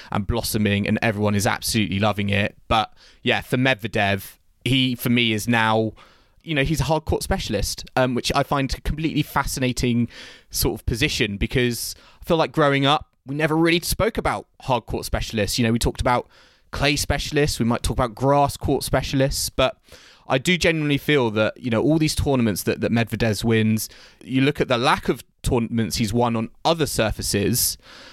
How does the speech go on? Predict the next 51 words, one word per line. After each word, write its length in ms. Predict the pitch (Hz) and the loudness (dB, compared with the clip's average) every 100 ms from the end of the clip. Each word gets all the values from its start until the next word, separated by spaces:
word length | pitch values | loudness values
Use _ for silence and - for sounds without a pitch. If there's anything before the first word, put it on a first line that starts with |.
| - _ - | -20 _ -4
to 120 | 147 | 0
me, 300 | 139 165 147 - | 4 4 4 2
he 280 | 135 139 | 2 4
is 120 | 135 139 | 4 2
in 140 | 135 | 2
this 200 | 127 - | 0 -2
kind 220 | - 127 | -2 -2
of 80 | 120 | 0
category 580 | - 151 - 117 110 110 | -2 -2 -2 0 2 4
of 320 | 107 107 - - - - _ - | 2 0 -8 -20 -20 -20 _ -2
hard 280 | 131 123 | 0 0
court 400 | - 131 113 - | -2 0 2 0
specialist 720 | - - 127 - 117 101 - - | -2 -2 -2 -2 -2 0 -2 0
that 220 | 113 - - | 0 0 -2
is 120 | 139 | -4
gonna 180 | 123 143 | 0 0
make 280 | 135 135 123 | 0 0 -2
it 80 | 113 | -2
very 200 | 143 156 | 0 0
interesting, 460 | 156 151 131 - 110 | 0 0 0 0 0
I 60 | |
think, 200 | - 113 | 0 0
now 220 | 117 113 113 | 2 2 2
heading 320 | 127 120 117 | 0 0 2
into 260 | 117 - | 0 0
the, 260 | 113 110 - - | 0 0 0 -4
the 80 | |
clay 300 | - - 127 | -6 -2 -2
swing, 380 | 123 - 92 87 | 0 0 0 -2
because 500 | 107 - 117 113 - - - - - _ _ - | -4 -2 0 0 -2 -8 -20 -20 -20 _ _ -6
I 40 | 120 | -2
think 200 | 160 139 | 0 2
we 100 | 135 | 4
know 300 | 143 139 120 | 4 4 2
how 200 | 139 127 | 0 0
good 220 | 127 131 | 0 0
he 260 | 113 101 104 | 0 2 2
is, 260 | 117 - - | 0 -4 0
and 360 | 113 110 110 107 | 2 2 0 0
maybe 340 | 127 127 127 | 0 2 2
it's 100 | 101 | 2
only 240 | 123 123 120 | 2 4 4
Novak 380 | 120 120 - | 2 2 -2
Djokovic 720 | - 135 - 113 - - - - | -2 -2 0 -2 -2 -6 -6 -2
or 120 | 120 | 0
even 160 | 117 117 | 2 0
a 40 | |
Carlos 300 | - 120 107 | 0 -2 0
Alcaraz 580 | 120 123 113 107 107 - | 0 0 -2 -2 -2 -4
that 140 | 113 | -6
could, 300 | - 107 - | -2 -4 -4